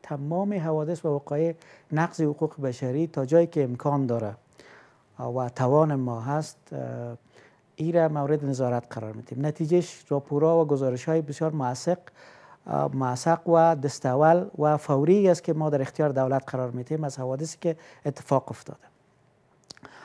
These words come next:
دوم سفارشاتی است که ما به دولت افغانستان می‌دیم. ببینید سفارشات ما کم نبوده. در طول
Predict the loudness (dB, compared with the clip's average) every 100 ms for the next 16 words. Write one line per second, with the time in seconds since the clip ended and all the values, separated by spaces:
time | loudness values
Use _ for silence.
0 | -20 -20 _ 6 8 8 4 0 -6 -2
1 | 0 0 0 0 0 -2 -4 0 0 2
2 | 2 2 -2 -6 -8 -10 -14 -16 -10 0
3 | 2 2 0 0 -2 0 -2 0 0 2
4 | 2 2 0 -2 -8 -8 -8 -4 0 2